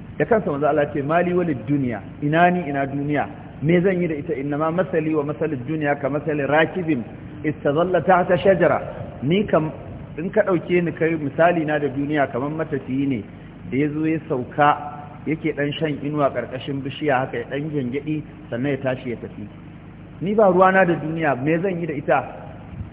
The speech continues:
To Ka'ab ya san da wannan, ya ce, "Wallahi ya Rasulullah,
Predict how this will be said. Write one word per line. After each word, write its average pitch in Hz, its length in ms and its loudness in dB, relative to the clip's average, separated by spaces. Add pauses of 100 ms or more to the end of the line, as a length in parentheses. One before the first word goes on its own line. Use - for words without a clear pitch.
(720)
To 131 100 0
Ka'ab 180 320 4
ya 160 240 8
san 165 160 2
da 143 80 4
wannan, 131 280 0
ya 135 140 -2
ce, 147 60 -4
"Wallahi 156 260 4
ya 170 100 4
Rasulullah, 160 300 2